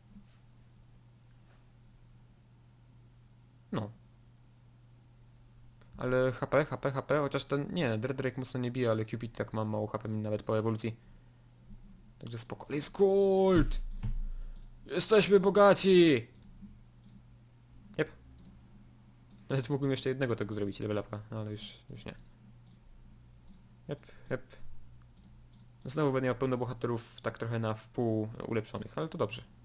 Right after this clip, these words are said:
Wolę mieć dużo ulepszonych niż żadnego nieulepszonego, bo nie mogę. No i jest poziom sto trzynasty statystyki. No, to trochę mniej niż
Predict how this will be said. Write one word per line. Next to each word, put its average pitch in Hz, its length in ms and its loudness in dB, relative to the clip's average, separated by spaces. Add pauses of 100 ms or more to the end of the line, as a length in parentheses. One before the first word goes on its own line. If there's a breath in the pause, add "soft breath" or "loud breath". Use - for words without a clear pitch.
(720)
Wolę 135 160 -4
mieć 127 180 0
dużo 131 320 -2
ulepszonych 135 540 -2
niż 123 140 -4
żadnego 117 320 -2
nieulepszonego, - 580 -4
bo 104 80 -8
nie 104 100 -6
mogę. - 180 -12 (3250)
No 190 100 -2
i - 20 0
jest - 160 -2
poziom 135 300 -2
sto - 180 -4
trzynasty 160 540 0
statystyki. 123 720 -2 (720)
No, 107 300 0
to - 240 -4
trochę 139 240 0
mniej 131 240 2
niż 123 280 -4